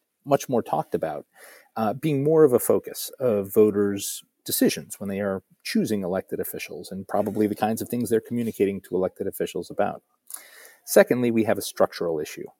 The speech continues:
uh, because these states, like so many others, are, are pretty gerrymandered in the sense that districts are drawn in most cases to be safe seats for either Democrats or Republicans. Uh,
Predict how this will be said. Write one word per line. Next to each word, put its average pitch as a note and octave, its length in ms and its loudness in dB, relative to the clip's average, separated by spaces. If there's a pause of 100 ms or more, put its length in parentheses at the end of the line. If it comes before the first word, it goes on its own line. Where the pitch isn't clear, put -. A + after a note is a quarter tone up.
(160)
uh, G2 160 -6
because A2 720 2
these A#2 280 -4
states, - 440 2
like F#2 220 2 (160)
so - 160 0
many G#2+ 240 2
others, G2 360 0
are, F#2 300 2
are G2 200 4 (580)
pretty D3 600 0 (380)
gerrymandered G2 800 4
in G2 80 -2
the G2+ 80 -4
sense A#2 240 0
that - 160 -4
districts - 420 -4
are G#2+ 80 -2
drawn G2 420 -4
in F#2+ 140 -6
most G2+ 300 -2
cases F#2 420 -2
to - 120 -18
be F#2+ 100 -8
safe A2+ 320 0
seats - 400 -6
for F2+ 160 -4
either B2+ 320 0
Democrats G2 540 -6
or F2 60 -4
Republicans. F2 680 -2 (640)
Uh, A2 300 0